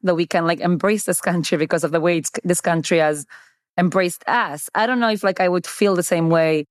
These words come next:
four centuries ago, my, my relatives in, in Morocco or in Syria or whatever.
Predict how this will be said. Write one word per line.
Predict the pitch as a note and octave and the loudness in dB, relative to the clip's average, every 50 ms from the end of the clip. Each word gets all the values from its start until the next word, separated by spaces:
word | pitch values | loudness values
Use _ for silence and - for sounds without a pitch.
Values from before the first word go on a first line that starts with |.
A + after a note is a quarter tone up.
| _ | _
four | - A3 G3+ | 0 0 0
centuries | G3 - - F#3+ G3+ F#3 - G#3 F#3 E3+ D#3 | 0 0 -2 -2 -2 0 0 0 2 2 2
ago, | E3+ D3 D#3+ D#3+ D#3 | 2 2 2 2 2
my, | D#3 D#3+ D#3 D#3 | 2 0 0 0
my | E3 E3 D#3+ | 0 0 0
relatives | D3+ D#3+ D#3+ D#3 D#3 - E3 D3 C#3+ | 2 2 2 0 0 -2 -2 -2 0
in, | D#3+ D3+ D3 | 0 0 2
in | C#3 - E3 | 2 2 2
Morocco | D#3+ D#3 E3+ F#3 F#3+ - - C#3+ | 2 4 2 2 0 0 0 -2
or | C3+ C3+ | 0 0
in | C3+ C#3+ D3 | -2 -4 -2
Syria | - - F#3 F#3 E3+ D3 C3+ | -2 0 0 2 2 2 2
or | C3 C#3 C#3+ | 2 2 2
whatever. | C#3 C#3+ C3+ C3+ C3 C#3 C#3+ D3 C#3+ | 2 2 2 0 0 -2 -4 -6 -6